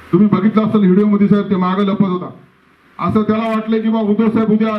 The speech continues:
इकडं काही सरकार नाही झालं, इतका चतुर आहे की मला इकडे बोललं तर इकडे तयारच. मग त्याला बालाजी इकडे समोर ये म्हणलं, जेव्हा घराकडे पैसे पोहोचले की बालाजी समोर आला साहेब. त्या बालाजी कल्याण करणं, स्वतःचं कल्याण करणं, इथं एकाही कार्यकर्त्याचं कल्याण केलं नाही.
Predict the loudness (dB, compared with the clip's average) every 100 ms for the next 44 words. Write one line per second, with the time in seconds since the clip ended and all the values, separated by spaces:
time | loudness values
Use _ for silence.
0 | -8 -4 -4 -2 -2 -2 -4 -4 -2 0
1 | 0 0 -2 -4 -6 -4 -4 0 -2 -2
2 | -10 -20 _ _ -2 -2 0 -2 0 0
3 | 0 0 -2 -4 -4 -4 -4 -4 -4 -6
4 | -8 -16 -20 _ _ _ -14 -4 -2 -2
5 | -4 -8 -14 -20 -20 -20 -20 -6 -4 -2
6 | 2 2 2 0 2 2 4 2 2 2
7 | 0 -2 -2 -2 -4 -4 -4 -6 -2 0
8 | 0 0 -2 -2 -2 -2 -4 -6 -6 -4
9 | -4 -6 -10 -10 -6 -4 -2 -4 -4 -8
10 | -16 -20 _ -10 -8 -6 -6 -6 -4 -4
11 | -4 -6 -4 -4 -4 -4 -4 -4 -4 -4
12 | -4 -4 -4 -4 -4 -4 -4 -4 -2 -4
13 | -2 -4 -4 -6 -6 -6 -6 -4 -4 -2
14 | -2 -2 -2 -2